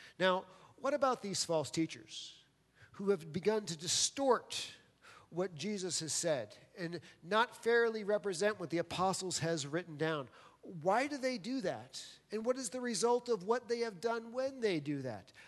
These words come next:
That's where the sentence continues. And the, the point is this. People leave Jesus because of arrogance and ignorance. Arrogance and ignorance. And he talks about these false teachers.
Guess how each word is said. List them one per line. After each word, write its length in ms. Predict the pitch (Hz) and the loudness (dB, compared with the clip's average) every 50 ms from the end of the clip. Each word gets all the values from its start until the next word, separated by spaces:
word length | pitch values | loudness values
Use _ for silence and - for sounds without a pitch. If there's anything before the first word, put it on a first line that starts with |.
| - _ _ | -20 _ _
That's 320 | 175 214 240 233 - - | 4 4 4 4 0 0
where 140 | 202 214 208 | 0 0 0
the 60 | 190 | 0
sentence 500 | - - - 196 196 202 196 180 147 - | -2 -2 -2 -2 -4 -4 -8 -8 -8 -8
continues. 720 | - 160 156 135 - 147 143 123 127 113 98 - - - - _ _ _ _ _ _ _ _ _ _ _ _ _ _ _ _ _ - - - | -8 -8 -12 -8 -6 -6 -6 -6 -10 -12 -12 -12 -16 -16 -18 _ _ _ _ _ _ _ _ _ _ _ _ _ _ _ _ _ -10 -8 -4
And 180 | 160 165 156 151 | -4 -2 -2 -2
the, 100 | 156 160 - | -4 -4 -4
the 80 | 175 160 | -6 -6
point 300 | - - 180 175 170 175 | -2 0 2 2 4 2
is 140 | 165 143 | 0 2
this. 360 | 135 143 127 120 - - - - - - - - - - - _ _ _ | 2 0 0 0 0 -4 -4 -10 -12 -20 -20 -20 -20 -20 -20 _ _ _
People 480 | - - 233 285 277 - 240 233 214 190 | -2 0 0 0 0 2 2 2 2 4
leave 420 | 180 180 185 202 208 214 214 165 135 | 4 4 4 4 2 -2 -2 -4 -6
Jesus 800 | 117 131 151 180 185 160 117 123 101 92 110 - - - - - - _ _ _ _ _ | -4 -4 -2 0 0 -2 -2 -4 -6 -8 -8 -8 -8 -10 -10 -14 -20 _ _ _ _ _
because 280 | 151 147 - 165 139 | -2 0 0 0 0
of 120 | 147 131 - - | 0 -2 -2 0
arrogance 760 | 175 175 190 208 208 196 220 220 220 - - - - - - _ _ _ _ _ _ _ _ _ _ _ - | 2 4 6 6 6 4 2 2 2 -4 -4 -4 -4 -6 -10 _ _ _ _ _ _ _ _ _ _ _ -4
and 420 | 170 165 160 160 160 156 160 156 _ - | -2 -2 -2 -2 -4 -6 -10 -16 _ -8
ignorance. 720 | 170 147 127 127 110 95 _ - - - - - - - _ _ _ _ _ _ _ _ _ _ _ _ _ _ _ - | -8 -6 -6 -10 -12 -12 _ -10 -8 -8 -8 -10 -14 -20 _ _ _ _ _ _ _ _ _ _ _ _ _ _ _ -2
Arrogance 500 | 185 208 233 240 240 247 240 240 - - - | 2 4 4 4 4 0 -6 -6 -6 -8 -4
and 180 | - 196 170 156 | -2 -4 -2 0
ignorance. 600 | 156 151 139 123 120 104 92 90 _ - - - _ _ _ _ - - - - - - - _ _ _ _ _ - - _ | -2 -2 -2 -4 -8 -10 -12 -14 _ -14 -14 -14 _ _ _ _ -20 -20 -20 -20 -20 -20 -20 _ _ _ _ _ -20 -14 _
And 60 | - | -4
he 60 | 175 170 | -4 0
talks 320 | - 160 180 185 180 - | 4 6 6 6 6 4
about 260 | 147 156 170 160 160 | 6 8 8 8 6
these 200 | - 147 135 - | 2 -4 -4 -2
false 260 | - 151 143 139 123 | 0 2 2 2 0
teachers. 540 | - - 139 131 - 117 104 101 - - - | -2 -2 -4 -4 -4 -8 -12 -12 -14 -14 -14